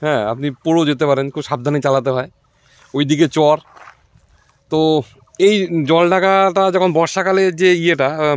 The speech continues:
পলিমাটিটা, সেটা, উম, পড়ে আর কি। এবং এইখানে এত ভালো সবজি হয়, মানে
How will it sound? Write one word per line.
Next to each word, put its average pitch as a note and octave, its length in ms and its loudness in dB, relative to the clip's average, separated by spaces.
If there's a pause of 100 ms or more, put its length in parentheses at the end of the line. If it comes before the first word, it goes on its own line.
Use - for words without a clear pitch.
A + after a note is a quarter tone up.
পলিমাটিটা, E3+ 600 0
সেটা, F3 460 0
উম, D3+ 440 -6
পড়ে F#3 240 2
আর C#3+ 100 0
কি। D#3 160 -12 (560)
এবং F#3+ 280 0
এইখানে A3 320 0
এত F3 360 -6
ভালো A3+ 300 -4
সবজি F#3+ 360 -2
হয়, E3 260 2 (500)
মানে D3+ 440 -2